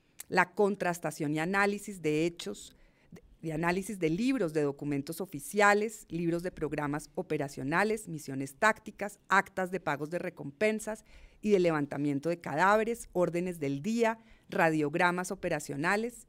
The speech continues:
y las carpetas oficiales de cada una de las supuestas bajas en combate, obtenidos en los archivos tanto de la Cuarta Brigada como del Batallón Bajés.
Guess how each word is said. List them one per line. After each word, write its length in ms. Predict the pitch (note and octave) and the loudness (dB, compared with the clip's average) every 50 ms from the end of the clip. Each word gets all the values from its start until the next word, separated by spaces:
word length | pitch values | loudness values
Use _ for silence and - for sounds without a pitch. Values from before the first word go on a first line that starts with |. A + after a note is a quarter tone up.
| - | -8
y 60 | F#3 | -4
las 180 | F3 E3+ D3+ - | -2 -2 -2 -2
carpetas 560 | - C3+ C3+ - - F#3 E3+ F3 F#3 F3+ - | -4 -8 -8 -6 -4 -4 -2 -2 -4 -6 -6
oficiales 480 | F#3+ - E3 - - C#3+ C3+ C#3 C#3+ D3 | -8 -8 -8 -8 -6 -4 -4 -4 -4 -6
de 100 | E3+ E3+ | -8 -6
cada 280 | - C#3+ C#3 C#3 C#3 | -4 -4 -4 -2 -2
una 200 | C#3+ D3 D3 D3 | -4 -2 -4 -4
de 60 | D3 D3+ | -4 -4
las 160 | D#3 D#3+ D3+ | -4 -6 -6
supuestas 640 | - C#3 - - C3+ C3+ C3+ - - C#3 C3+ - - _ - | -10 -14 -10 -6 -6 -6 -6 -8 -8 -10 -10 -10 -14 _ -8
bajas 340 | D3 C#3+ C#3 C#3+ C3 - | -6 -6 -6 -8 -10 -12
en 80 | C3+ C#3 | -12 -12
combate, 500 | C#3+ - C#3+ C#3 C3 B2 - _ - - _ _ _ _ _ _ _ _ _ _ _ _ - - - - - - - _ _ _ _ _ _ _ - | -12 -12 -12 -12 -14 -14 -16 _ -20 -20 _ _ _ _ _ _ _ _ _ _ _ _ -20 -20 -20 -20 -20 -20 -20 _ _ _ _ _ _ _ 2
obtenidos 720 | - G#3 F#3 - - F3 E3 F3+ G#3+ A#3 A#3+ A#3+ A#3+ A#3 | 2 2 2 2 0 0 0 2 2 2 2 2 2 0
en 100 | A#3+ G#3 | -2 -2
los 160 | G3+ F3+ D#3+ | -2 -2 -2
archivos 580 | D#3 C#3+ - - - G3+ F#3+ G3 G#3 G#3 G3+ - | -4 -6 -6 -8 -6 -2 0 0 0 0 -2 -2
tanto 340 | - A3+ A3 G#3+ A3 A3+ A3+ | 0 2 2 2 0 -4 -4
de 80 | A3+ A3+ | -2 -2
la 120 | G#3 - | -2 -4
Cuarta 380 | - - F3 D#3 D3+ - F3 F3 | -2 -2 0 0 0 -2 -4 -6
Brigada 480 | G3+ F#3+ D#3+ D#3+ G#3 A#3 B3+ C4+ D4 C#4+ _ _ | -6 -6 -2 0 0 2 2 0 -4 -10 _ _
como 380 | - G#3+ G#3 G3+ G#3 G#3+ - - - - _ - - - | -4 -2 -2 -2 -4 -6 -10 -14 -20 -20 _ -20 -14 -6
del 280 | D#3 F#3+ F#3 F3+ F#3 F#3 - | -2 0 0 0 0 -2 -4
Batallón 580 | D3+ D3+ C#3+ - - C#3+ C3 C#3+ C#3 C3+ C3 - | -6 -6 -6 -6 -8 -10 -8 -6 -6 -6 -6 -8
Bajés. 600 | - C#3+ C#3+ D#3+ - - D3+ - - - - - | -10 -10 -8 -8 -10 -12 -14 -16 -18 -20 -20 -20